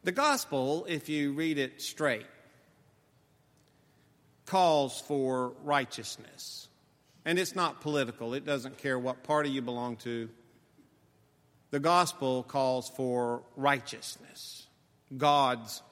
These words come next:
righteousness. And the gospel's righteousness is not about keeping the rules, because Jesus was very angry with the Pharisees and thinking they kept all the rules, so therefore they're righteous. And he said, "No, you're not.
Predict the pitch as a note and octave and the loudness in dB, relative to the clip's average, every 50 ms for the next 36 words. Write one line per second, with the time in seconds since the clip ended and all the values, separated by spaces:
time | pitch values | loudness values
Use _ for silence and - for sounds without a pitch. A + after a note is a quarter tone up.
0 | _ _ _ _ _ _ _ _ - B2 B2 A#2 A2 - - - - - - - | _ _ _ _ _ _ _ _ -2 0 0 0 0 -2 -10 -14 -14 -14 -16 -16
1 | - - - - - - - _ _ _ _ _ _ _ _ _ _ _ _ _ | -20 -20 -18 -16 -16 -18 -20 _ _ _ _ _ _ _ _ _ _ _ _ _
2 | - - - - - - _ - F#3 F#3+ F#3 F#3 F3+ F3+ B3 C#4 C#4+ C4+ - - | -16 -16 -16 -18 -20 -10 _ 0 2 2 2 2 0 0 0 0 0 0 0 0
3 | G3+ F#3 D#3 C#3 D#3+ D#3 D3+ C#3+ - - D3+ C3 - - F3 F#3+ F3+ F3 E3 C#3+ | 0 0 0 0 2 2 2 0 0 -4 -6 -6 -4 -4 -4 -2 -2 -4 -4 -2
4 | E3+ G3 G#3 A3+ A#3 F#3+ F#3+ F#3 F3 E3+ - - F#3+ F3 - E3+ D#3+ D#3+ D#3 D3+ | 0 0 2 2 2 2 2 2 0 0 -2 -2 -2 0 0 0 0 0 0 0
5 | C#3+ D3 D3 C#3 B2+ C3+ D3 C3 - D#3+ - E3 E3 D3 - - G3 G3+ F#3 F#3 | 2 2 2 2 0 -2 -4 -6 -8 -6 -4 -4 -4 -4 -4 -4 -4 -4 -4 -8
6 | - - E3 D#3 C3 C#3 E3+ E3 E3+ E3+ E3 D#3+ D#3+ D#3+ D#3+ D#3 D3+ D3+ D3+ C3+ | -8 -8 -8 -8 -4 0 0 2 2 2 0 0 0 0 0 0 0 0 0 -2
7 | C#3+ A#2+ - - D#3+ D#3 D3+ C#3 - - D3 D3 C#3+ C#3+ B2+ C#3 D3+ C3+ - E3 | -2 -4 0 0 2 2 2 2 0 -2 -2 -2 -2 -2 -2 -4 -4 -4 -2 -2
8 | D#3 D3 C#3 D3+ D3 C#3+ C#3 C#3 C3+ - - F3 E3 - - D#3 D3 C#3+ C3 C#3 | -2 -2 -2 -2 -2 0 0 -2 -2 -2 -2 -2 -2 -2 -2 -2 -2 -2 -2 -4
9 | C3 C3 C3+ C3+ C3+ B2 - - C#3+ C3 C#3 C#3+ D3 C#3 - D3+ C#3+ C#3 B2+ C3 | -4 -4 -2 -2 -4 -4 -4 -4 -4 -2 0 -2 -2 -2 -2 -4 -2 -2 -2 0
10 | C3 C3 B2+ B2+ C#3+ C#3+ C#3+ C3 - - - - - - - C#3 C3 C#3+ C#3 C3+ | 0 0 0 2 4 4 4 2 0 -6 -14 -12 -10 -10 -8 -6 -4 -4 -4 -4
11 | - C#3 C3+ B2+ C3 C3+ C3+ C3 C3+ C3 C3 C3+ C3+ C3 C3+ C3+ C3+ B2 A#2 G#2+ | -4 -6 -4 -2 -2 -2 0 0 -2 -2 -4 -4 -6 -4 -4 -2 -2 -2 -2 -4
12 | A2+ - - | -8 -14 -20